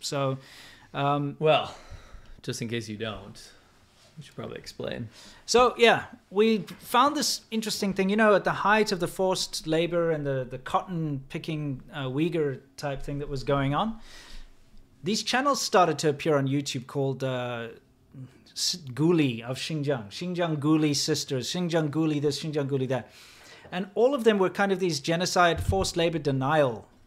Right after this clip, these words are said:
Speaker 1: channels. Okay,
Speaker 2: Yeah,
Speaker 1: but one
Speaker 2: for
Speaker 1: in
Speaker 2: sure. I'll be right
Speaker 1: particular.
Speaker 2: back.
Speaker 1: Okay, all right. So obviously gotta run off to the bathroom or something? Okay, all right. Anyway, he's gonna deal with his, his thing. I'll explain to you.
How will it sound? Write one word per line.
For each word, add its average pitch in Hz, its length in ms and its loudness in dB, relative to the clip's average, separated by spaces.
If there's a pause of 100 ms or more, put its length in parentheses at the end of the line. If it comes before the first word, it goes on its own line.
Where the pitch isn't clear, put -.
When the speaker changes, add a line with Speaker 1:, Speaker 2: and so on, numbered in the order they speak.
Speaker 1:
channels. - 600 -6
Okay, 147 180 -2
Speaker 2:
Yeah, 110 120 4
Speaker 1:
but 143 100 -4
one 196 240 2
Speaker 2:
for - 20 0
Speaker 1:
in 254 60 0
Speaker 2:
sure. 220 40 -2
I'll - 60 -6
be 226 80 -4
right - 80 -10
Speaker 1:
particular. 117 540 -2
Speaker 2:
back. - 60 -16 (340)
Speaker 1:
Okay, 123 160 -10 (260)
all 135 60 -8
right. 120 140 -10 (2000)
So - 160 -8
obviously 147 260 -4
gotta 143 260 2 (260)
run 156 160 -2
off - 100 -6
to 151 80 -6
the 127 60 -8
bathroom 156 340 -4
or 151 40 -10
something? 165 280 -10 (1400)
Okay, 165 360 2
all 131 100 -2
right. 120 160 -8
Anyway, 131 280 -6
he's 151 160 -6
gonna 151 180 -2
deal 139 160 0
with 123 80 -2
his, 120 240 -6 (120)
his 139 160 -6
thing. 143 160 -8
I'll 139 80 -4
explain 139 320 -6
to 120 80 -14
you. 101 40 -14